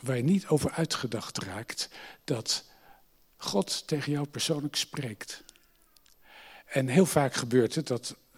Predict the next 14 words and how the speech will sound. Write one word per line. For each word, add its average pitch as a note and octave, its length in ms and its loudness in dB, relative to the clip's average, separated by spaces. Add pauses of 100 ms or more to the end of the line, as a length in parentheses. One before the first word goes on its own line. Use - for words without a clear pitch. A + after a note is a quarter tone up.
(440)
in - 160 0
zo'n C3+ 200 0
tekst - 360 0
precies - 460 4
iets - 320 2
aangeraakt B2 920 0
wordt G#2+ 260 -2
waarvan C3 240 -4
je A#2 60 -2
zegt B2+ 160 -6
van, F#3 100 0
"Ja, G3 140 0
dat, A#2+ 200 -4 (120)
dat - 220 -4